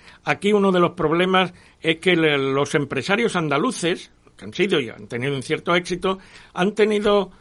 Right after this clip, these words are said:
mucha tendencia a convertirse luego en rentistas, quiero decir, en no seguir con sus empresas, en vender las empresas o subsumirlas en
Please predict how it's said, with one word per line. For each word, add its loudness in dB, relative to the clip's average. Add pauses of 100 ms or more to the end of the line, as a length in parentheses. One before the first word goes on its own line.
(200)
mucha 0
tendencia 2
a -2
convertirse -2
luego 2
en 0
rentistas, -6 (220)
quiero -10
decir, -8 (720)
en 2
no 4
seguir 0 (340)
con -2
sus 0
empresas, -2 (480)
en 0
vender 2
las 6
empresas 0
o 2
subsumirlas 0 (300)
en 0